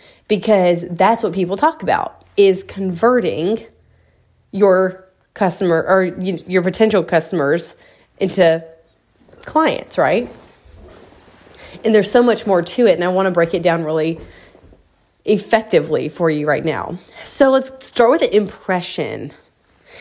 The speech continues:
Impression is important because it is how people think about you before they even know you.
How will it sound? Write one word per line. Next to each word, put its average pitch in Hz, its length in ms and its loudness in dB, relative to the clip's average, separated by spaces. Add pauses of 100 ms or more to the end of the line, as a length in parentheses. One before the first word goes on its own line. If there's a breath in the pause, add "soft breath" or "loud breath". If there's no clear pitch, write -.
(260 loud breath)
Impression 226 840 0
is 196 120 0
important - 880 -4 (460 loud breath)
because 208 460 2
it 233 160 4
is 170 160 -2
how 226 340 0
people 285 320 0
think 285 240 -2
about 175 260 2
you 165 340 -2 (720)
before 190 540 -2
they 180 160 -2
even 175 460 -6 (180)
know 165 240 -2
you. 262 460 -4